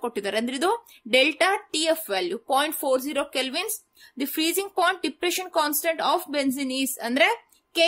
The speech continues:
ಎಫ್ ವ್ಯಾಲ್ಯೂ ಫೈವ್ ಪಾಯಿಂಟ್ ಒನ್ ಟೂ kelvins kilograms per mole. Find the molar mass of the solute. So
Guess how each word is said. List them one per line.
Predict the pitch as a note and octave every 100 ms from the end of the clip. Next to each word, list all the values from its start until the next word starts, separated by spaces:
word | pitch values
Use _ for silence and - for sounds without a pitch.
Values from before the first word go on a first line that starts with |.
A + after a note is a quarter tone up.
| D#4+
ಎಫ್ | C#4+ -
ವ್ಯಾಲ್ಯೂ | F3 F3 G#3+ C#4+
ಫೈವ್ | C#4 D4
ಪಾಯಿಂಟ್ | E4 F4+ D4 C#4
ಒನ್ | C#4 -
ಟೂ | G4+ - - - _
kelvins | C#4 D4+ D#4+ G4 - - -
kilograms | C4+ C4+ C4+ D4 D4 - -
per | E4+ F4+
mole. | F#4 A#4 - _ - -
Find | D4 D#4+ F#4
the | G4+ D4
molar | D4 E4 F4 E4
mass | B3+ - G#3
of | G3+ A3+
the | A4 _ _ -
solute. | B3+ F#3+ - _ _ - _
So | -